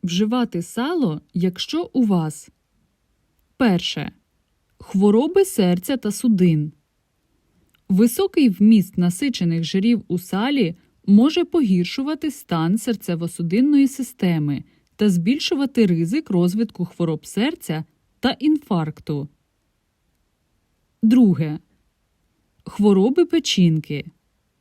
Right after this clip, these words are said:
Проблеми з ефективною переробкою жирів.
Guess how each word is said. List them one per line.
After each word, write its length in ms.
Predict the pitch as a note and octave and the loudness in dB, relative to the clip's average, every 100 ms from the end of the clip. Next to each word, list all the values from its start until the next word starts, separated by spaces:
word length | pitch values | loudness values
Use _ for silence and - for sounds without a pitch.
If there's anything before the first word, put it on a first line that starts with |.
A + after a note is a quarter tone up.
| _ _ _ _ _ _ _ _ | _ _ _ _ _ _ _ _
Проблеми 760 | - B3 G#3 C4+ G4 E4 F#3 - | 4 4 4 2 2 2 2 0
з 160 | F3+ F3+ | -2 -2
ефективною 800 | A3 C#4 - D4+ C4+ G#3 A#3+ D4+ | 0 -4 -4 2 4 6 4 2
переробкою 760 | E4 C#4 F3+ D#3+ - - C4+ C#4 | 0 2 2 -2 -6 -4 -2 0
жирів. 460 | A#3+ C4 F3 D#3 | 2 2 2 -2